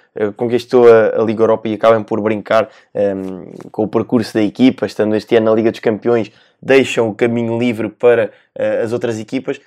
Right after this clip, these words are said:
porque a verdade é que, chegando à final, sendo um jogo frente ao Sevilha, e o ano passado foi, foi caso disso, muita gente diri-, dizia que o Inter iria ganhar com relativa facilidade. A verdade é que,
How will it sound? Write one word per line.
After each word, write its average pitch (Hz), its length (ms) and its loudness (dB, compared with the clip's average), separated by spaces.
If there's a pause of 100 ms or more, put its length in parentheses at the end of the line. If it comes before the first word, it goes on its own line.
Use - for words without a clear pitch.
(440)
porque 147 380 -6 (100)
a 127 40 0
verdade 131 360 -2
é - 40 -8
que, 135 460 -4 (540)
chegando 139 580 0
à 139 80 4
final, 123 560 -4 (560)
sendo 151 320 -6
um 147 100 -2
jogo 113 460 -2
frente 135 380 -4
ao 127 80 -2
Sevilha, 127 580 -4 (440)
e 135 160 0
o 127 120 2
ano 120 100 0
passado 107 640 -2
foi, 113 400 -8
foi 107 200 -10
caso 101 280 -4
disso, 123 340 -8 (180)
muita 117 580 -4
gente 113 360 -4
diri-, 113 300 -4
dizia 113 360 -4
que 127 360 -6 (200)
o 117 160 -6
Inter 123 380 -2
iria 117 300 -4
ganhar 117 400 -2
com 120 180 -8
relativa 117 540 -8
facilidade. 117 680 -6
A - 20 -2
verdade 127 420 -2
é 127 40 -2
que, 139 340 -8